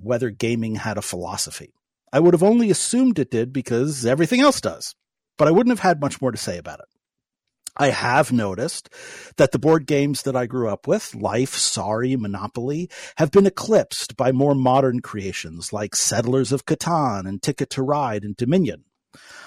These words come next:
I've also learned sort of in the background that such games are categorized under jargony monikers like Eurogames and Ameritrash, but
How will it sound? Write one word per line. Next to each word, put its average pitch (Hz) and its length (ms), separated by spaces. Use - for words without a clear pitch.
I've 151 140
also 190 280
learned 185 640
sort 143 240
of 143 120
in 135 80
the 131 60
background 123 680
that 135 140
such - 340
games 139 420
are 143 60
categorized 131 880
under 127 220
jargony 131 500
monikers 110 640
like 104 180
Eurogames 107 720
and 110 100
Ameritrash, 120 800
but 127 200